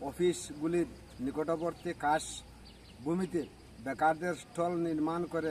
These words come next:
বেকারদের মাধ্যমে বন্টন করতে হবে। ছয়, এমজিএন রেগা প্রকল্পে গ্রাম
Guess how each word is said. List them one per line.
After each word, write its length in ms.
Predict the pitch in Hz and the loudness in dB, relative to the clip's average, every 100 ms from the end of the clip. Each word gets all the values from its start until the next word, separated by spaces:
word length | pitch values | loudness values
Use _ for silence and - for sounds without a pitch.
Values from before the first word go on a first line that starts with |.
| 143 | -2
বেকারদের 500 | 139 156 156 160 165 160 | -2 2 2 2 0 0
মাধ্যমে 420 | 160 151 156 151 120 - - - - - - - 143 123 | 0 -2 -2 -2 -4 -10 -18 -18 -18 -14 -8 -4 -4 -2
বন্টন 400 | 139 131 160 165 156 | -4 0 0 0 -2
করতে 240 | 151 - 147 | -4 -2 -4
হবে। 180 | 135 117 - - - - - - - - - - - | -4 -6 -8 -14 -14 -16 -18 -18 -20 -18 -12 -6 2
ছয়, 280 | 151 165 143 - - 143 151 | 4 4 4 -2 -4 -2 0
এমজিএন 920 | 151 156 156 180 185 - 127 165 165 165 160 | 2 2 2 0 0 -4 -6 -2 0 2 2
রেগা 220 | 156 156 170 151 | 2 4 2 2
প্রকল্পে 460 | 156 156 151 131 151 123 | 0 0 0 0 -2 0
গ্রাম 220 | 135 | 2